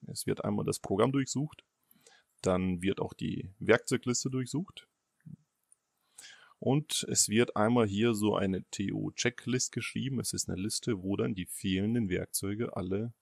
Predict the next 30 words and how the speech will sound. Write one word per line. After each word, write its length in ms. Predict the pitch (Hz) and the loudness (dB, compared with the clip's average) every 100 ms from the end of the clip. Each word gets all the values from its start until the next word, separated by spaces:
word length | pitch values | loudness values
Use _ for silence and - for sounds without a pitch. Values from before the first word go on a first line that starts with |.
| _ _ _ | _ _ _
aufgelistet 720 | - 101 - 90 87 - - | 2 2 2 -2 -2 -6 -2
sind. 380 | - - - - - | -4 -4 -12 -14 -8
Also 360 | 104 98 98 98 | -2 -2 -2 -2
wir 180 | 101 104 | 0 0
haben's 300 | 131 131 - | 0 -2 -2
fürs 200 | 110 - | -4 -4
Programm 520 | 104 101 101 101 - | -4 0 2 0 -4
Exercise 640 | 104 - 107 - 104 - | -10 -8 -6 -2 -2 -2
eins 220 | 123 151 - | 0 0 -2
geschrieben. 500 | 139 127 135 175 - _ _ _ _ _ _ _ - _ - _ - - | -6 -4 -4 -4 -6 _ _ _ _ _ _ _ -14 _ -20 _ -20 -20
Datum, 480 | 76 95 98 - - | 0 2 2 0 -2
Uhrzeit 420 | 113 120 131 - | -2 -2 -2 -4
steht 180 | - - | -4 -2
alles 240 | 101 - | -2 -2
drin. 220 | 131 190 - - - - - - - _ | 2 2 2 -14 -18 -18 -20 -20 -20 _
Und 400 | - 131 156 - | 0 2 2 2
wir 140 | 104 | 4
haben 160 | 107 127 | 4 4
jetzt 300 | 110 - - | 2 4 4
hier 260 | - 107 117 | 4 2 2
fehlende 420 | - 101 95 90 | 2 2 2 2
Werkzeuge. 600 | 90 110 - 135 147 147 | 2 2 2 2 2 0
Es 160 | 127 | -2
ist 180 | 156 - | -6 -4
ein 240 | 202 202 - | -4 -4 -4
Außenschrupper, 1200 | - - - 143 147 147 - 139 139 147 202 208 _ _ - | -4 -2 -2 -2 -4 -6 -4 -4 2 2 2 -6 _ _ -6
der 140 | 110 | -2
beladen 500 | 98 95 107 120 135 | 0 0 2 2 2
werden 240 | 139 143 139 | 0 0 0
muss. 380 | 170 - - | -2 -4 -8